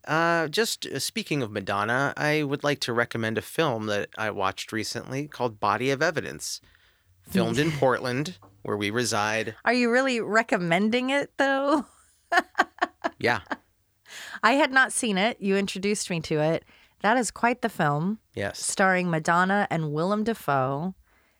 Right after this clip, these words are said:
Speaker 2: It is one of the worst movies ever. And it's not just like, "Oh, Madonna's in it and she can't act."
Speaker 1: Dollar
Speaker 2: It is a horrible <laughs> movie.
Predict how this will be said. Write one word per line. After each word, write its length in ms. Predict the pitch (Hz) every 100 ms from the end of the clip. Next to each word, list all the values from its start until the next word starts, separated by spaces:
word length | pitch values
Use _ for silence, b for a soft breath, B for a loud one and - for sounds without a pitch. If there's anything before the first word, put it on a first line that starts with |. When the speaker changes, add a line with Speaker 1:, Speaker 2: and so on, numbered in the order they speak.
| _ _
Speaker 2:
It 160 | 170 180
is 560 | 180 175 170 170 - - _ _
one 280 | - 185 208
of 140 | 214 175
the 100 | 175
worst 380 | 160 160 156 -
movies 460 | 143 139 143 139 -
ever. 460 | 135 123 71 65 151 _
And 180 | - 185
it's 160 | 175
not 200 | 185 160
just 200 | - 160
like, 160 | 170 151
"Oh, 120 | 214 180
Madonna's 500 | 180 180 160 165 170
in 120 | 156
it 60 |
and 100 | 156
she 120 | - 170
can't 280 | - 156 -
act." 300 | 143 - - B 120
Speaker 1:
Dollar 180 | 131 233
Speaker 2:
It 60 | 262
is 80 | 208
a 220 | 175 160
horrible 680 | 151 - 226 196 180 170
<laughs> 0 |
movie. 280 | 151 156 196